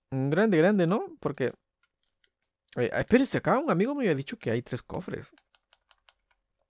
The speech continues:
Eso quiero comprobarlo, pero... Luego, porque ando a tope el inventario, así que no, no puedo. Vamos a ver si es así, como él decía.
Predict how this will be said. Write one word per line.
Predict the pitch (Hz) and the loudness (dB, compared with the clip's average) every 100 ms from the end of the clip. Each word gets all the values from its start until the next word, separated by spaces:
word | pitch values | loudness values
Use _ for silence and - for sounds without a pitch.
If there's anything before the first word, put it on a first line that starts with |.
| _ _ _ _ _ - - - _ _ _ _ _ _ _ _ | _ _ _ _ _ -20 -20 -20 _ _ _ _ _ _ _ _
Eso | - 131 202 | -8 -6 -2
quiero | 151 170 | -2 0
comprobarlo, | 147 117 113 110 123 147 175 | -2 -2 0 4 4 4 2
pero... | 180 139 156 180 _ _ - _ - | 2 0 0 -2 _ _ -20 _ -2
Luego, | 135 151 139 | 4 6 4
porque | 113 - - | 2 -4 -2
ando | 143 139 123 | 0 4 4
a | 113 | 4
tope | 135 127 | 0 0
el | 113 | 0
inventario, | 107 101 110 | -2 -4 -6
así | - | -8
que | - | -6
no, | 107 | -4
no | 107 | -4
puedo. | 104 98 - _ - - _ _ _ _ _ - | -4 -8 -10 _ -20 -20 _ _ _ _ _ -8
Vamos | 117 139 131 | -4 -4 -2
a | 117 | 0
ver | 127 | 0
si | 147 120 | -2 -6
es | 120 - | -6 -8
así, | - 131 170 _ | -10 -10 -12 _
como | - 120 117 | -10 -6 -4
él | 113 | -4
decía. | 110 131 143 175 | -6 -6 -6 -6